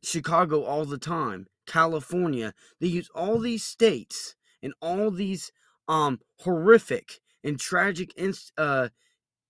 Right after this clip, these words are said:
uh, incidences to push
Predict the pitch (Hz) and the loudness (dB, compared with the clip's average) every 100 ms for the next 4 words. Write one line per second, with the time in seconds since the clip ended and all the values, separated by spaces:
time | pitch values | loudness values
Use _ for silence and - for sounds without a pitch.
0 | _ - 151 - 202 - 143 131 - 139 | _ 0 0 2 -2 -2 -6 -6 -4 -2
1 | 131 127 - _ _ _ - - 165 151 | -2 -4 -12 _ _ _ -12 -2 2 2
2 | 147 _ _ _ - - 226 233 147 - | 0 _ _ _ -16 4 8 8 6 -4